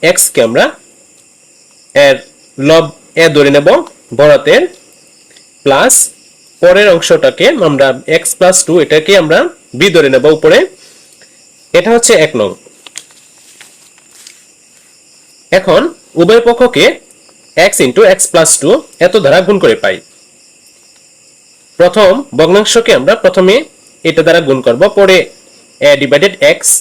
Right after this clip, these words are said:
এটাকে আবার এই এ-, x into x plus two দ্বারা গুণ করব। এবার b divided x plus two, এটাকেও আমরা x into x plus two দ্বারা গুণ করে নেব।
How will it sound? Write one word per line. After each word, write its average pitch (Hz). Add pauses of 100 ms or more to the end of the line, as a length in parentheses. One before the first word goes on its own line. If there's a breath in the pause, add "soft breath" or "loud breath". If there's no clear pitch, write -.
(120)
এটাকে 202 (100)
আবার 139 (340)
এই 151 (1800)
এ-, 156 (200)
x - (140)
into 202 (140)
x -
plus 170
two 147
দ্বারা 147
গুণ 147
করব। 127 (180)
এবার 147 (240)
b - (180)
divided 208 (200)
x - (100)
plus 165
two, 220
এটাকেও 170
আমরা 156 (360)
x - (120)
into 185 (100)
x - (100)
plus 175 (120)
two 147
দ্বারা 202 (180)
গুণ 151
করে 113
নেব। 87